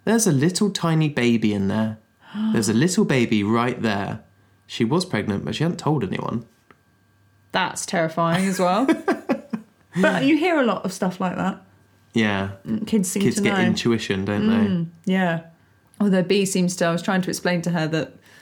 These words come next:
Speaker 2: babies in bellies was like, "As my friend's pregnant," I was trying to explain in a picture, and she was like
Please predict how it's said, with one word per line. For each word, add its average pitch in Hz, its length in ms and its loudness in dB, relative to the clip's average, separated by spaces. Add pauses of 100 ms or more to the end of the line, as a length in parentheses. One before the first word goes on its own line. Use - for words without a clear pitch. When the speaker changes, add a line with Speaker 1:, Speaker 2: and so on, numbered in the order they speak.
(600)
Speaker 2:
babies 160 600 -2 (360)
in 175 160 0
bellies 147 460 -2
was 170 140 -4
like, 160 280 -2
"As 160 180 -4
my 160 120 -2
friend's 160 320 -2
pregnant," 147 420 -6
I - 40 -10
was 160 100 -10
trying 160 180 -4
to 160 80 -8
explain 165 540 -6 (640)
in 180 60 -2
a 170 40 -2
picture, 175 360 -4
and 156 120 -4
she 156 140 -6
was 160 100 -4
like 156 240 -6